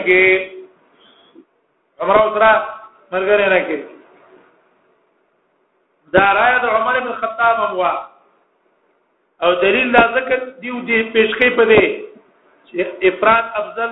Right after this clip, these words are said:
دی. وی ګوره، په مفرد باندې څه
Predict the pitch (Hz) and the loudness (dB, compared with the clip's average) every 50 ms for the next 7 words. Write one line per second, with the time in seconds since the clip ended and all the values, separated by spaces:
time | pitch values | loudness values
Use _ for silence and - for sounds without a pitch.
0 | 226 202 196 185 165 - - - - - _ _ _ _ _ _ _ _ _ _ | -4 -2 -2 -2 -2 -4 -6 -10 -16 -20 _ _ _ _ _ _ _ _ _ _
1 | _ _ _ _ _ - 165 160 160 175 175 185 208 220 196 - - - - - | _ _ _ _ _ -8 -4 0 4 4 6 6 4 4 2 0 -2 -6 -10 -14
2 | - - - _ _ _ _ _ 180 175 180 196 190 190 - 226 247 247 254 247 | -18 -20 -20 _ _ _ _ _ -12 -6 -4 -4 -2 2 2 2 2 2 0 0
3 | 240 233 226 226 214 220 214 220 247 | 0 0 0 0 -4 -8 -10 -8 -6